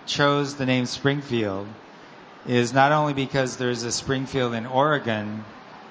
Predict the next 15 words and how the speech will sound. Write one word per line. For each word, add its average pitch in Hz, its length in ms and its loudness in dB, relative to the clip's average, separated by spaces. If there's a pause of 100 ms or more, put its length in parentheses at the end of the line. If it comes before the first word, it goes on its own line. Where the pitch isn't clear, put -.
(120)
which 120 180 -4
is 113 140 -2
the 117 100 -2
state 120 380 0
that 113 180 -4
Matt 113 340 0 (640)
grew 120 200 2
up 117 160 2 (280)
in, 110 360 -4 (760)
but, 120 320 0
uh, 117 240 2
also 135 380 2
there 127 180 2
is 135 160 0
a, 127 260 0